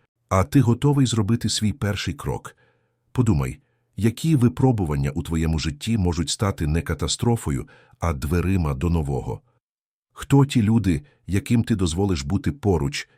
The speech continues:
і підтримати тебе, навіть якщо спершу ти не довіряєш? Я кидаю тобі виклик не просто закрити цю історію, а зробити з неї урок.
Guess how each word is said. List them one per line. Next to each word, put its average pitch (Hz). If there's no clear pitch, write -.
і -
підтримати 85
тебе, 64
навіть 82
якщо -
спершу 80
ти 71
не 73
довіряєш? 67
Я 104
кидаю 127
тобі 92
виклик 78
не 92
просто 147
закрити 101
цю 73
історію, 62
а 92
зробити 95
з 85
неї 92
урок. 87